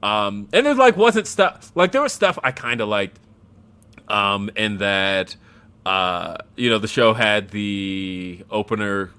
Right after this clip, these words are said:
segment. Of course, it was like, "I have seen this before.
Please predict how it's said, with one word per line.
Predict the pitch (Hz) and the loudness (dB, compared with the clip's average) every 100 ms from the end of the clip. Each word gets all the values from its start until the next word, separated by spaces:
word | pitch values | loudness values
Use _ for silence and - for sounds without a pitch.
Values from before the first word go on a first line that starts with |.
| 107 | -20
segment. | 107 113 101 101 92 107 | -4 -2 -2 -4 -6 -10
Of | - | -2
course, | 117 107 | 0 0
it | 113 | -6
was | 98 | -6
like, | 98 95 - - - - - - _ _ _ _ - _ - - _ _ - _ - - | -4 -4 -6 -20 -20 -20 -20 -20 _ _ _ _ -20 _ -20 -20 _ _ -20 _ -8 2
"I | 131 | 4
have | 120 110 | 4 2
seen | 165 143 | 0 0
this | 107 - | 0 -2
before. | 95 - 82 82 | -10 -8 -6 -6